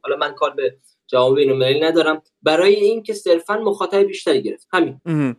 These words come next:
Speaker 2: و ببین، آره ما که اومدیم حرف خودمون رو بزنیم، یعنی هر قسمت همینه. این پادکست جاییه که ما حرفای خودمون رو میزنیم و الزامی نداره که حرفی بزنیم که مثلاً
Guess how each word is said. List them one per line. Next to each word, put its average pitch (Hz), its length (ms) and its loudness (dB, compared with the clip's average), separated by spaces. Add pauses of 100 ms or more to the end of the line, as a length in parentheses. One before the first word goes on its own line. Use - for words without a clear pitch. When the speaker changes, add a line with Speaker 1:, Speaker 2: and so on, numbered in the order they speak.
Speaker 2:
و 127 180 0
ببین، 262 460 0
آره 233 180 4
ما 269 160 2
که 277 140 -2
اومدیم 262 300 0
حرف 269 240 0
خودمون 269 380 2
رو 175 60 0
بزنیم، 123 360 0
یعنی 151 140 -8
هر 202 200 -2
قسمت 202 480 -6
همینه. 123 400 -2 (520)
این 208 100 -4
پادکست 220 500 -2
جاییه 233 260 0
که 254 120 -4
ما 226 420 2
حرفای 220 540 2
خودمون 226 680 0
رو 143 100 4
میزنیم 120 640 -2
و 117 240 2
الزامی 127 460 0
نداره 226 320 0
که 202 180 -4
حرفی 165 360 -2
بزنیم 160 400 -4
که 147 280 0 (120)
مثلاً 104 320 -4